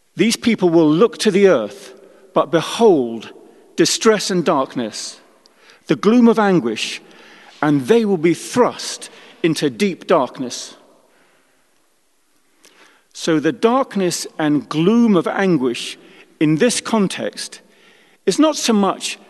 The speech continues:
the oppression of a foreign power. It's actually the experience of people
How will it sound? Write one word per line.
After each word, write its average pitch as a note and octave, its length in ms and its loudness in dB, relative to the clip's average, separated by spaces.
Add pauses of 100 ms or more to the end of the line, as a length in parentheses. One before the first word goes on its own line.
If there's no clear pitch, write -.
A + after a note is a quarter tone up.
(500)
the F#3 140 4
oppression D3+ 840 0 (460)
of E3 320 0
a D#3+ 100 -4
foreign E3+ 460 0
power. A2 420 -6 (800)
It's F3 220 -4
actually D3 520 -2 (520)
the E3 240 2
experience G#3 1000 2
of F#3 160 -2
people A#2+ 500 -6